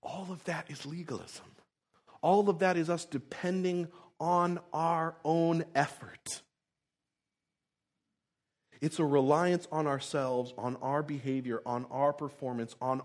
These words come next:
our effort, and not on Jesus. You see, legalism is rebellion. Trying to obey God without Him is just as wicked as disregarding God altogether.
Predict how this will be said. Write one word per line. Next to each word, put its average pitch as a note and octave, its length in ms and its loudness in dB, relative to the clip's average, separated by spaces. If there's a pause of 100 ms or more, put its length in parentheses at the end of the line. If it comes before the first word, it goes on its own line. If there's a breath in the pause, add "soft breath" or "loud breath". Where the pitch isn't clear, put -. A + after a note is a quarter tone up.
our C#3 280 -2
effort, B2 380 -6
and D3 240 -6 (280 soft breath)
not D#3+ 560 -2 (340 soft breath)
on D#3+ 400 2 (280 soft breath)
Jesus. - 840 -6 (1400 soft breath)
You D3 80 -10
see, E3+ 260 -4 (160 soft breath)
legalism F#3+ 800 6
is F#3 360 12 (160 loud breath)
rebellion. D#3+ 640 10
Trying G3 360 8
to G#3 160 2
obey E3+ 400 10
God E3 520 10 (240 loud breath)
without E3+ 720 10 (100)
Him F3+ 400 6
is D3 220 2
just G3 340 8
as E3 160 2
wicked F#3 240 6
as D#3+ 160 10
disregarding F3 760 6 (220 loud breath)
God E3+ 280 10
altogether. F3 800 8